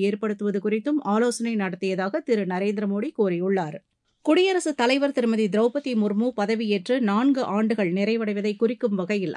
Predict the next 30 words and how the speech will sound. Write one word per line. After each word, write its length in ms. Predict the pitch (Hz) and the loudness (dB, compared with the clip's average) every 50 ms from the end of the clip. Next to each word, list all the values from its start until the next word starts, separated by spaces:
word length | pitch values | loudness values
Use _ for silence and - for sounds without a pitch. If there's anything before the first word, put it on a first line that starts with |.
| - 220 | -2 0
ஐந்து 260 | 247 277 302 302 294 | 2 2 2 2 0
புத்தகங்கள் 560 | - 226 214 - 240 220 247 233 233 240 240 | -2 -4 -2 -2 -2 -2 0 -2 0 0 0
வெளியீட்டு 400 | 196 196 202 214 202 208 196 202 180 | 0 0 0 0 0 0 -2 -2 -4
விழாவில் 420 | 180 190 202 220 226 214 170 139 147 _ _ _ _ _ - | -2 -2 -2 -2 -2 -2 -4 -4 -6 _ _ _ _ _ 0
தகவல் 360 | 233 240 254 311 339 330 302 254 | 0 2 2 2 0 0 0 2
ஒலிபரப்புத்துறை 640 | 220 233 240 240 233 233 233 233 214 226 214 214 202 | 2 0 0 0 -2 -2 -4 -4 -4 -4 -4 -2 -2
இணையமைச்சர் 600 | 185 190 208 214 208 202 202 202 202 254 247 240 | -2 -2 -2 0 0 0 -2 -2 -2 -4 -6 -4
டாக்டர் 300 | 202 208 202 - 214 196 | -4 -4 -4 -2 -2 -2
எல் 220 | 185 202 214 220 202 | 0 2 2 2 2
முருகன் 360 | 196 196 214 226 285 349 349 | 0 0 0 0 0 -2 -2
கலந்து 320 | - 208 190 180 175 185 | -2 -2 -2 -2 -2 -2
கொண்டார். 380 | 180 170 180 185 175 175 - - _ _ _ _ _ _ - | -4 -2 -2 -2 -4 -6 -6 -10 _ _ _ _ _ _ 2
குடியரசுத் 480 | 294 320 359 370 370 359 - 339 294 | 2 4 4 4 2 0 -2 -4 -4
தலைவர் 340 | - 254 254 262 254 247 233 | -2 0 0 0 2 2 2
மாளிகையில் 560 | 214 214 226 233 240 240 240 240 254 240 220 | 2 2 2 2 2 2 2 0 0 -2 -2
நடைபெற்ற 400 | 202 190 208 208 214 208 - 214 | -2 -2 -2 -2 -2 -2 -2 -2
நிகழ்ச்சியில் 560 | 190 190 180 196 180 - 214 214 269 320 349 - | -2 -2 -2 -2 -2 0 -2 -2 -2 -2 -4 -2
இந்த 280 | - 233 240 254 233 208 | 0 0 0 2 0 0
புத்தகங்கள் 600 | 208 226 220 226 277 269 262 254 254 262 277 294 311 _ _ _ _ _ _ - | -2 -2 -2 -2 -2 -2 -2 -2 -2 -2 -4 -4 -6 _ _ _ _ _ _ 0
குடியரசு 460 | - 302 320 349 359 349 339 - 285 262 | 2 4 4 4 2 0 -2 -4 -4 -2
துணைத் 280 | - 240 247 262 254 | 0 0 2 2 0
தலைவர் 300 | 269 247 247 254 269 247 | 0 -2 -2 -2 -2 -2
திரு 200 | 240 240 196 196 | -2 -2 -2 -2
சி 180 | 190 - 262 262 | -2 -2 -4 -4
பி 160 | - - 269 262 | -4 -4 -4 -2
ராதாகிருஷ்ணன் 640 | 214 196 202 196 220 214 - 214 202 - 294 370 330 | -2 -2 -2 -2 -4 -4 -4 -6 -4 -4 -2 -2 0
வெளியிட்டார். 560 | 226 202 196 185 185 180 - 175 175 165 - - _ _ _ _ _ - - | 0 0 0 -2 -2 -4 -4 -4 -6 -6 -8 -12 _ _ _ _ _ -2 0
இதில் 280 | 277 277 302 285 - | 2 4 4 2 2
பங்கேற்றது 540 | 269 262 285 302 339 320 - 302 277 240 247 | 2 2 2 2 0 -2 -2 -2 -2 -2 0
குறித்து 360 | 233 233 226 226 214 - 277 | 2 2 2 0 0 -2 -2